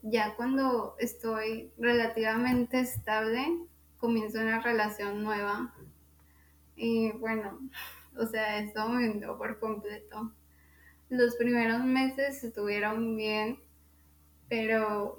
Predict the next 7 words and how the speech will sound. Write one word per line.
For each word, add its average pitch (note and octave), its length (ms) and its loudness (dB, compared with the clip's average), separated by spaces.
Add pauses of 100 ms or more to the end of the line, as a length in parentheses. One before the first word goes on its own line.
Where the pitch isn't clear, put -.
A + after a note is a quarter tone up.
(140)
ya G#3 280 2
después A3 400 -6
era A3 640 0 (420)
insostenible, G#3 1000 -2
era - 240 -6
como, A#3 540 -4 (640)
"No G#3+ 460 0